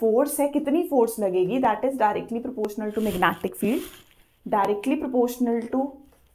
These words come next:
current, कितना ज़्यादा current उतनी ज़्यादा force, जितनी ज़्यादा magnetic field उतनी ज़्यादा फोर्स, directly proportional to L, जितनी ज़्यादा length of the conductor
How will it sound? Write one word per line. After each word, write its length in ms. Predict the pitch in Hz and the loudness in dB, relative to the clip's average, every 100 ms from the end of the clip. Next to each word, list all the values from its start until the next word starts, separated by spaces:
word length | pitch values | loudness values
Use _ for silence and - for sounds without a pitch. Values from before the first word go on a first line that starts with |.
| _ - | _ -2
current, 580 | - 196 175 220 392 - - _ - | 4 6 6 6 2 -4 -12 _ -2
कितना 340 | 254 233 240 | 4 8 8
ज़्यादा 280 | 240 202 208 | 10 10 8
current 360 | 208 208 294 320 | 8 6 4 2
उतनी 280 | - 262 247 | 6 12 12
ज़्यादा 280 | 196 170 165 | 10 4 2
force, 340 | - 156 - 175 | 0 -4 -4 -6
जितनी 320 | 220 262 277 | 2 6 8
ज़्यादा 240 | 240 196 | 8 6
magnetic 500 | 208 190 190 185 214 | 4 2 2 2 0
field 300 | - 285 330 262 | 4 4 4 0
उतनी 300 | 277 285 269 | 8 10 10
ज़्यादा 280 | 190 165 170 | 6 2 -2
फोर्स, 320 | - - - - - - - | -4 -8 -10 -18 -20 -20 -4
directly 560 | 226 196 196 - 269 320 | 0 2 2 0 0 0
proportional 640 | 277 240 214 220 214 202 - | 0 0 -2 -2 -6 -6 -6
to 100 | 202 - 190 | -6 -2 0
L, 160 | 220 359 - - - - _ - | 2 0 -4 -14 -18 -20 _ -2
जितनी 320 | 233 262 339 311 | 2 10 10 12
ज़्यादा 280 | 240 202 | 10 6
length 340 | 185 240 285 277 | 6 8 8 8
of 120 | 226 | 6
the 80 | 214 214 | 4 2
conductor 420 | 196 190 - | 2 0 4